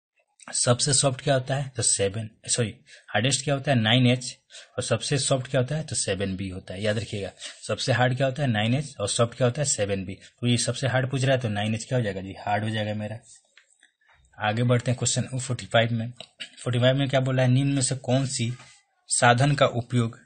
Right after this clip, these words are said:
ड्राइंग शीट को ड्राइंग बोर्ड में लगाने के काम में नहीं आता? देखिए, अब ड्राइंग बोर्ड को लगाने के लिए हम लोग क्या यूज़ करते थे जी? देखिए, एक तो पिन का यूज़ करते थे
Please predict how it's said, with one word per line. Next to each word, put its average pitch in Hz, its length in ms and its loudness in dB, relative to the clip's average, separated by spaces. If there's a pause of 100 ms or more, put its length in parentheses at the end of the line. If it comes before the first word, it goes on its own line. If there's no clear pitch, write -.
(1040)
ड्राइंग 127 400 2
शीट 147 320 2
को - 180 0
ड्राइंग 127 380 2
बोर्ड 123 320 2 (100)
में 113 180 2
लगाने 127 480 2 (400)
के 123 80 -4
काम 107 240 -2
में 110 160 -2
नहीं 107 240 -2
आता? - 180 -10 (320)
देखिए, 127 300 2 (320)
अब 113 100 -4
ड्राइंग 165 320 4
बोर्ड 165 160 2
को 160 80 4
लगाने 143 320 4
के 151 80 -2
लिए 139 80 2
हम 131 80 2
लोग 127 120 0
क्या 135 100 0
यूज़ 127 180 0
करते 127 200 0
थे 123 100 0
जी? 127 120 -2 (540)
देखिए, 110 260 0 (360)
एक 123 160 0
तो 147 100 0
पिन 139 300 0
का 139 100 2
यूज़ 139 160 0
करते 135 320 -2
थे 127 160 -4